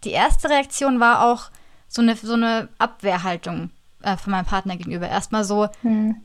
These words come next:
Speaker 1: „Äh, ich weiß jetzt nicht, was ich dazu sagen soll, was du jetzt genau von mir willst, so, vielleicht kannst du dir bewusst machen,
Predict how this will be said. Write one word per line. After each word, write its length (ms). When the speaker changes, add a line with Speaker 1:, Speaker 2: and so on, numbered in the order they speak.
Speaker 1:
„Äh, 100
ich 100
weiß 180
jetzt 140
nicht, 120
was 100
ich 40
dazu 200
sagen 320
soll, 380
was 160
du 80
jetzt 100
genau 180
von 180
mir 160
willst, 440
so, 300
vielleicht 280
kannst 220
du 60
dir 100
bewusst 360
machen, 460